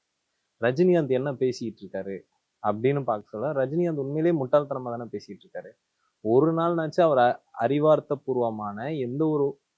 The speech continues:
எந்த ஒரு வாதத்தை நான் முன் வச்சிருக்கிறாரா? இப்ப சமீபத்துல கூட இறைச்சி சாப்பிடுறத பத்தி பேசினாரு. மரக்கறி சாப்பிடுறது தான் வந்து, அஹ், நல்லது, அதுதான்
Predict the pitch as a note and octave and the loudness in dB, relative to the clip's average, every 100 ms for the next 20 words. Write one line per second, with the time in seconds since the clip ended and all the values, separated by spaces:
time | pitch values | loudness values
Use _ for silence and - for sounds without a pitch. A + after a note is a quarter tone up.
0 | _ A#2+ D3+ F3+ D#3 B2+ C#3 C#3+ C#3 B2+ | _ -2 6 6 8 6 6 2 -2 -6
1 | B2 A2+ A#2 A2 - G2 G2+ G2 F#2+ - | -8 -8 -8 -8 -10 -12 -8 -6 -6 -10
2 | _ _ _ _ - G#2 A2+ C#3+ E3 E3+ | _ _ _ _ -6 -2 -2 0 2 2
3 | E3 D#3 C#3+ C3+ E3 D#3+ D3+ C#3 B2+ B2 | 2 0 0 0 2 4 4 4 4 2
4 | A#2 A2+ G#2+ G#2 A#2 D#3 D#3+ - D#3 C3+ | 2 0 -2 -2 4 4 4 2 0 2
5 | C3+ B2 A#2+ A2+ A2 G#2+ G2+ B2+ A#2 G2+ | 2 0 0 -4 -4 -8 -6 -4 -4 -6
6 | G#2 G2 G#2 F#2+ - _ _ _ _ - | -10 -12 -14 -18 -20 _ _ _ _ 4
7 | B2 D#3+ E3 D3 C3 B2+ A#2+ A#2+ B2 A#2+ | 6 6 4 2 2 0 0 0 0 2
8 | C#3+ C3+ B2 B2+ C#3+ C3 A#2+ A2 G#2 G2+ | 2 0 -2 2 2 2 0 -2 -6 -10
9 | G2+ _ _ _ _ A#2 A#2 A2+ A2 A2 | -14 _ _ _ _ -6 -4 -4 -6 -8
10 | A2 A#2+ C3 A#2+ C#3 B2 B2+ | 0 4 4 6 6 6 6